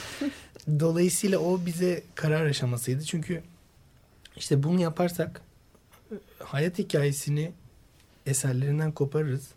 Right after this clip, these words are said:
Speaker 1: Hı hı.
Speaker 2: İkisi de tek bir kapıya bağlanıyor. Dolayısıyla o da izleyicinin kendi içinde yapacağı bir, bir birleşim. Dolayısıyla bunların birbirlerine gölge düşürmekten ziyade birbirlerini tamamlaması gereken iki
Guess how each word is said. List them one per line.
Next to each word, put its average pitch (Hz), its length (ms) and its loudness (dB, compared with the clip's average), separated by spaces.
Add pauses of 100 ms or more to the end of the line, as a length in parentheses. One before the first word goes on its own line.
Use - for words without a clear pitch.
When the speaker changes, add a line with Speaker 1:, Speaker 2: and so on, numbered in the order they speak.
Speaker 1:
Hı 214 60 -8
hı. 202 120 -6 (260)
Speaker 2:
İkisi - 340 -8
de 143 120 2
tek 160 240 -8
bir 151 40 -6
kapıya 127 400 -2
bağlanıyor. 123 480 -2
Dolayısıyla 143 420 -2
o 143 40 -2
da 143 40 -2
izleyicinin 139 480 -2
kendi 135 320 -4
içinde 123 280 -6
yapacağı 120 420 -8
bir, 101 140 -14 (520)
bir 127 60 -8
birleşim. 117 420 -6 (600)
Dolayısıyla 156 520 0
bunların 165 320 -2
birbirlerine 160 580 -2 (500)
gölge 147 680 4
düşürmekten 131 640 -2
ziyade 123 420 -2 (360)
birbirlerini 156 380 0
tamamlaması 143 680 0
gereken 135 440 2
iki 160 380 0